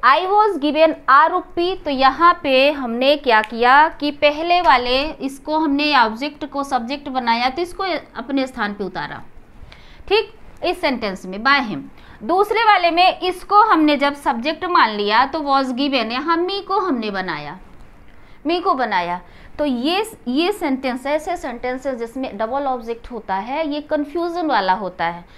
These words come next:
और बच्चे इसमें confuse हो जाते हैं और सोचते हैं कि अब हम कैसे करें, पर ये बहुत सबसे सरल होता है। यदि आपको ये concept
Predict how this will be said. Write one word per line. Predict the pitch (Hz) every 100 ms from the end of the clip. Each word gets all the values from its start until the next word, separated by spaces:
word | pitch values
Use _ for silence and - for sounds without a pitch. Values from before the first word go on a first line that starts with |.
| - -
और | 247 285
बच्चे | 302 302 339
इसमें | 339 339 370 381
confuse | 339 339 349 349 320
हो | 240
जाते | 202 180 190
हैं | 208 196
और | 233 277 277
सोचते | - 294 294 339
हैं | 330
कि | 320
अब | 330
हम | 311
कैसे | 311 294 262
करें, | 180 143 -
पर | 294
ये | 349
बहुत | 330 277 311 302
सबसे | 302 381
सरल | 359 294 226
होता | 202 180 185
है। | 170 - - - - - - -
यदि | 285 302
आपको | 349 339 370
ये | 359
concept | 359 359 370 370 359